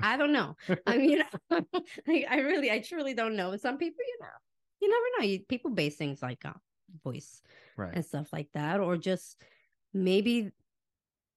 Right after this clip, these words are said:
Speaker 1: the tone of my voice. I mean, I don't know. I try to be friendly. I
Speaker 2: Could
Speaker 1: try
Speaker 2: be
Speaker 1: to be
Speaker 2: just the way
Speaker 1: funny.
Speaker 2: he wo-, you know, the side of the bed he
Speaker 1: Just
Speaker 2: woke up on.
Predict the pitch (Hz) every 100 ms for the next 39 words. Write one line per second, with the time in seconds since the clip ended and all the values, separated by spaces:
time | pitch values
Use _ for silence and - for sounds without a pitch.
0 | - 185 - - 175 214 269 285 285 269
1 | 302 311 311 294 208 - 208 226 208 175
2 | 151 151 165 _ _ _ _ _ _ _
3 | 196 202 - 226 220 202 - 165 175 165
4 | 160 196 190 190 156 165 - 151 135 135
5 | 139 120 117 127 120 110 107 110 170 135
6 | 131 123 123 113 117 120 320 113 117 113
7 | 110 113